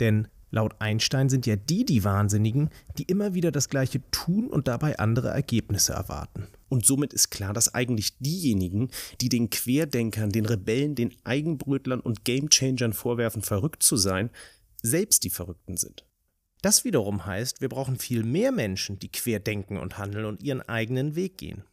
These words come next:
Und wo würde man mehr Menschen finden, die genau das tun, als in dem Beruf, oder wie mein heutiger Gast Sina Trinkwalder sagen würde, in der Berufung des Unternehmers? Hier geht es ja eben genau darum,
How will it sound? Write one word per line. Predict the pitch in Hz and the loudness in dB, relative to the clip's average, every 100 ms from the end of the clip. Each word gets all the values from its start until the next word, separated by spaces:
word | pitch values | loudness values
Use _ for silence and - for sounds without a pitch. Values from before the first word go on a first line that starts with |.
| _ _ | _ _
Und | 139 | 0
wo | 156 190 | 2 4
würde | 202 190 | 4 4
man | 165 147 | 2 2
mehr | 170 185 | 2 2
Menschen | 165 165 151 | 2 0 -2
finden, | - 156 151 123 | -2 -2 -2 -6
die | 127 | -2
genau | 135 127 127 | 2 2 0
das | 107 104 - - | 0 0 0 -2
tun, | 254 220 107 107 _ | 0 0 0 -4 _
als | 131 117 | -4 -2
in | 117 107 | -2 0
dem | 120 160 | 0 2
Beruf, | 170 160 185 - - _ _ _ - | 0 -2 -4 -4 -12 _ _ _ -4
oder | 123 113 | -2 0
wie | |
mein | 117 110 | 0 0
heutiger | 120 117 110 104 | 0 0 -2 -2
Gast | 104 - - | -2 -4 -4
Sina | 104 131 123 104 | -4 -2 -2 -2
Trinkwalder | - 170 196 117 107 107 | -2 -4 -2 0 0 0
sagen | 104 104 104 | 0 0 0
würde, | 107 104 - - - | -2 -4 -6 -14 -6
in | 139 | -4
der | 123 131 | 0 2
Berufung | 139 120 156 - 226 196 | 2 2 0 0 -2 -2
des | 139 | -4
Unternehmers? | - 123 143 107 71 65 - - _ _ _ - - | -4 -2 0 0 -4 -10 -14 -16 _ _ _ -20 -8
Hier | - | -4
geht | 170 220 | -2 -2
es | 240 | 0
ja | 139 | 0
eben | 90 110 | 2 0
genau | 110 104 98 | 0 0 0
darum, | 101 98 98 123 | 0 -2 -2 -6